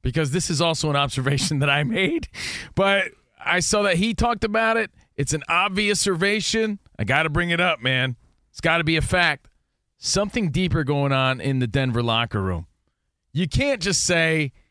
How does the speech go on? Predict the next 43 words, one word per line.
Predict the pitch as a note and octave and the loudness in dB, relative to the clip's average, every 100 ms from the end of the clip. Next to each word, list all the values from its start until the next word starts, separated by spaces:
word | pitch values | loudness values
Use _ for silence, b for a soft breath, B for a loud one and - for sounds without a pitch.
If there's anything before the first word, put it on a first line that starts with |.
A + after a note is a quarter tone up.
| _ - | _ -4
it's | D#3 C3+ - - - - | -2 -2 -4 -6 -8 -6
Russell | B2+ C#3 - A#2 | -2 0 0 -2
Wilson. | G2 G#2+ - D#2 D2+ | 0 -2 -2 -8 -4
You | C#3 F3 | 0 0
just | C3+ D3+ - | 0 -2 0
can't. | C#3 G#2 | -2 -2
You | A2 E3 | -2 -4
could | D#3 | 0
say | F#3 C#3+ | 0 0
he | C#3 | -2
lost | A2 A#2 G3+ - | 0 0 0 -2
the | |
locker | D3+ B2 A#2 A#2+ | -2 0 0 -2
room, | A#2+ C3+ - B B | 0 -2 -6 B B
and | A#2+ | -2
therefore | C#3+ C#3+ C#3+ | 0 0 0
people | B2+ D3+ C#3+ C3 | 0 -2 0 0
don't | B2 G#2+ | -2 -2
care. | C#3+ E3+ E3+ | 0 2 2
They're | C3 B2+ | 0 0
not | C3 - | -2 -2
buying | C3+ C3+ C3 | 0 0 0
into | C3+ C3+ C3+ B2 G#2+ b b b b b - | -2 -2 -2 -2 -4 b b b b b -10
him | F#2+ E3 F3+ G3+ | -2 2 2 2
or | D#3+ | 0
the | C#3+ | 0
coaching, | - F3 F#3+ G3+ G3 | 0 0 0 0 0
but | D#3+ D#3 | 0 0
it's | E3 F3+ G#3+ | -2 -2 -2
a | |
matter | F3+ F#3 G#3 A3 F#3+ | 0 2 2 2 2
of, | D3 | 0
of | D#3+ D3+ A2+ - | 0 -2 -2 -6
culture. | - F3+ F#3+ - G2+ | -4 -2 -2 -2 -2
It | A#2+ | 0
really | E3 F3 C#3+ D3 | 0 0 2 0
is. | B2 F2+ - B B B | 0 -4 -12 B B B
It's | F#3 - | -2 0
a | |
bigger | E3 - F#3+ D3+ D3 | 0 2 0 0 -2
problem. | - C#3 B2 F#2+ G#2 - | 0 2 2 0 -4 -4
To | E3 | -2
lose | E3+ F3+ A#3 C4 C#4+ B3 | 0 0 2 2 2 0